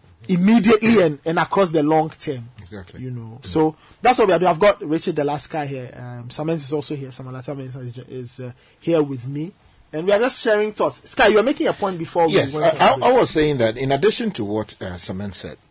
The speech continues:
Speaker 2: you see, before you ask people to pay more,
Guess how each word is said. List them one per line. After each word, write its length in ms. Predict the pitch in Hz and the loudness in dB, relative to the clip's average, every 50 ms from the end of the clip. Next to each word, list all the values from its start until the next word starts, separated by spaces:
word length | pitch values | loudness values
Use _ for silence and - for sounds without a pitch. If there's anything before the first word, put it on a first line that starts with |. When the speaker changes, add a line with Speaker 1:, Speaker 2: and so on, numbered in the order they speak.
| _ _ | _ _
Speaker 2:
you 100 | - - | -10 -8
see, 260 | 131 - 208 208 196 - _ _ _ _ - - - - - _ _ _ _ - - _ _ _ _ _ - - _ _ - 208 - 185 | -6 -4 -4 -6 -6 -8 _ _ _ _ -16 -14 -14 -14 -18 _ _ _ _ -20 -20 _ _ _ _ _ -20 -20 _ _ -20 -20 -14 -4
before 320 | 135 165 - - - 320 320 | -4 -4 -2 -2 -2 -4 -2
you 180 | 262 233 - - - | -4 -4 -6 -6 -8
ask 320 | 135 127 - - - - | -8 -8 -8 -12 -14 -14
people 320 | 123 120 - - 110 - | -14 -16 -14 -12 -14 -12
to 140 | - - 104 | -12 -12 -14
pay 220 | - - 127 110 107 | -12 -8 -8 -8 -8
more, 360 | 101 95 92 87 80 - | -8 -10 -10 -12 -14 -16